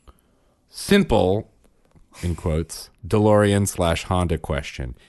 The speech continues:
Yes, again. But not so many <laughs> details required. Okay. You have two time travels in the future allowed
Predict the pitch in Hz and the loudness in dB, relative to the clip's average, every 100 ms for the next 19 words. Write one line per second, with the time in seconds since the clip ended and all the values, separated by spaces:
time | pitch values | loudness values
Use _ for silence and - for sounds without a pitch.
0 | _ 107 110 92 - 107 85 - 101 78 | _ 0 0 0 -6 -4 -4 -2 0 0
1 | 65 - - _ _ _ _ - 208 117 | -4 -10 -16 _ _ _ _ 0 2 4
2 | 120 151 185 190 202 180 165 160 143 139 | 4 4 4 2 2 4 4 4 4 2
3 | 135 123 123 113 107 107 - 110 104 87 | 2 4 4 4 2 0 2 4 4 2
4 | 55 50 82 - _ - 98 - 92 - | -2 -10 -14 -16 _ -8 -6 -2 -2 -4
5 | - _ _ _ - 156 175 143 - - | -12 _ _ _ 0 2 4 2 0 2
6 | 311 285 247 208 175 170 160 147 120 101 | 4 4 4 2 4 4 2 2 2 4
7 | 113 110 110 117 110 - 120 - 101 95 | 2 0 0 0 0 0 -2 0 0 2
8 | 98 110 90 78 82 123 | 2 2 2 0 -2 -6